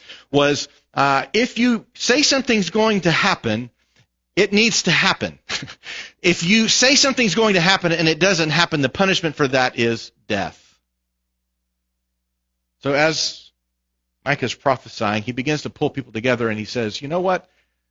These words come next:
What does God want for you and from you? What does God want for you and from you?" If you go through the book of Micah, you're gonna find that there are three primary areas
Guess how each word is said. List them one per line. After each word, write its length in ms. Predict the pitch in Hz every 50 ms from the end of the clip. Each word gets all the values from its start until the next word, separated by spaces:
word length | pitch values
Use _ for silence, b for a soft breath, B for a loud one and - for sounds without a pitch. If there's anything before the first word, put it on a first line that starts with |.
| _ _ _ _ _ _ _ _ _ _ _ _ _ _ _ _ _ _ _ _ _
What 240 | 160 185 220 226 226
does 180 | 185 180 156
God 320 | - - 139 135 131 131 135
want 320 | 117 113 113 104 104 -
for 320 | - - - 110 101 104 101
you 300 | 92 92 92 92 92 -
and 160 | 90 87 85 _
from 320 | _ - 85 80 78 73 69
you? 120 | 69 64 50 _ _ _ _ _ _ _ _ _ _ _ _ _ _ _ _ _ _ _ _ _ _ _ _ _ _ _ _ _ _ _ _ _ _ _ _ _ _ _ _ _ _ _ _ _ _ _ _ _ _ _ _ _ _ _ _ _ _ _ _ _ _ _ _
What 200 | - 196 233 233
does 200 | 190 190 185 156
God 260 | - 175 160 147 143
want 340 | 143 139 131 117 98 - _
for 280 | _ - 131 117 113 110
you 340 | 101 95 104 95 95 95 _ _ _ _ _ _ _ -
and 280 | 101 98 95 90 87 - _ _ _ _ _ _ _ _
from 400 | _ _ - 92 82 80 82 78 71
you?" 120 | 71 64 _ _ _ _ _ _ b b b b
If 180 | - - - 208
you 80 | 240
go 140 | 247 254 233
through 220 | 214 - 233 220 160
the 60 | 156
book 200 | 135 175 165 -
of 80 | 143
Micah, 340 | 135 139 135 135 - - 123
you're 160 | 120 135 156
gonna 160 | 151 170 151 139
find 280 | - 151 139 135 135
that 60 | 120
there 140 | 131 135 127
are 60 | 120
three 240 | - - 170 180 196
primary 520 | 180 - 175 165 160 156 156 151 147 147 127
areas 520 | 139 131 127 123 117 107 104 107 - -